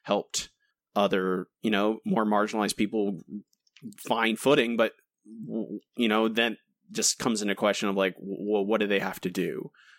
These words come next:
to d-, get, put themselves in that position where they were able to, he was able to give them work? Well, did,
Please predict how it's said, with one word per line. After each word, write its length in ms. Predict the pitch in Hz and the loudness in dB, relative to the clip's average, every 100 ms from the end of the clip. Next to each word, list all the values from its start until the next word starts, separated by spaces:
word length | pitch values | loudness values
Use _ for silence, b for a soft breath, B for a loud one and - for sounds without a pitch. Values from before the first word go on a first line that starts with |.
| b - | b -4
to 160 | - 104 | -2 -2
d-, 220 | - - - | -4 -14 -6
get, 180 | - - 110 101 - - | -6 -4 -6 -6 -12 -4
put 140 | 160 | -2
themselves 400 | 123 117 113 101 | 0 2 2 0
in 40 | 101 | -4
that 140 | 92 | -6
position 420 | 104 107 104 95 | -2 0 0 -2
where 140 | 92 95 | -2 0
they 140 | 98 | 0
were 120 | 95 | 0
able 300 | 98 98 98 | 0 0 0
to, 240 | 90 78 78 _ | -4 -4 -6 _
he 160 | - 107 | -2 -2
was 120 | 98 | 0
able 140 | 95 | -2
to 80 | 95 | -2
give 140 | 98 95 | -4 -2
them 140 | 98 | 0
work? 220 | 131 95 101 | 2 0 -2
Well, 200 | 98 95 | -4 -2
did, 340 | 101 98 98 | -4 -4 -6